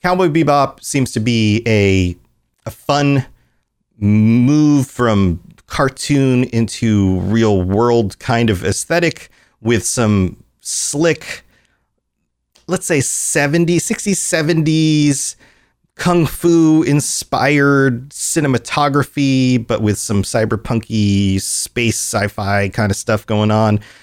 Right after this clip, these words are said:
Um, there's some reviews. It's getting, it's getting in those, like, four out of five star kind of range reviews. So it seems worth checking out for me. Um, I never did watch the anime. I'm not a huge anime guy.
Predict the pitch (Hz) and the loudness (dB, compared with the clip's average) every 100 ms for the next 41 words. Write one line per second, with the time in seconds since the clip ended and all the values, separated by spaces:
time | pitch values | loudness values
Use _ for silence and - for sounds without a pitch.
0 | _ _ 117 117 107 104 98 - 233 - | _ _ -2 2 2 2 0 0 -2 2
1 | 262 190 110 113 107 185 277 294 247 196 | 2 2 2 0 0 -2 0 2 2 0
2 | - 262 262 214 175 151 123 135 113 - | -2 0 2 2 4 2 0 0 -2 -4
3 | - 143 135 131 123 107 123 113 107 - | -6 0 2 2 2 0 0 0 0 0
4 | 98 92 - 104 104 85 82 90 98 95 | 2 0 0 0 2 0 0 0 2 2
5 | 95 87 82 92 92 90 87 - - - | 2 0 -2 0 2 2 0 -6 -20 -20
6 | _ - 104 92 - 240 254 117 113 107 | _ -4 0 0 -2 -2 0 0 0 0
7 | - 110 101 92 87 85 - - _ _ | -2 -4 0 0 0 -2 -6 -20 _ _
8 | 95 95 92 92 - _ _ 107 104 95 | -2 0 2 0 -4 _ _ 0 0 2
9 | 131 190 247 247 139 - 156 156 113 113 | 0 0 2 2 0 -2 0 0 2 2
10 | 123 - - - 123 - 107 87 - - | 0 -2 -12 -8 -8 -2 -2 -2 -4 -12
11 | - - _ _ _ _ - 135 160 127 | -16 -20 _ _ _ _ -6 -2 0 -2
12 | - 131 139 131 113 120 123 123 113 113 | -2 -2 0 2 0 2 2 2 2 2